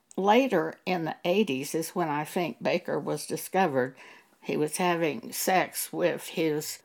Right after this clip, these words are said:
secretary, his church secretary. He and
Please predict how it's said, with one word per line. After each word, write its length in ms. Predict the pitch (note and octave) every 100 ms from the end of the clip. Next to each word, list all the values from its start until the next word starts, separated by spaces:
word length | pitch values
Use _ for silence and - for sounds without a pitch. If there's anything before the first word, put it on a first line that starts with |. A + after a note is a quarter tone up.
| _
secretary, 840 | - G#3 G#3 F3 D#3+ - C3 B2
his 300 | - D#3+ -
church 340 | - D#3+ D#3
secretary. 880 | - D#3+ D#3 D3 - B2+ B2 C#3 C#3+ - _ _ _ _ _ _ _
He 340 | - A#3+ C4
and 380 | B3+ A3+ G#3+ F#3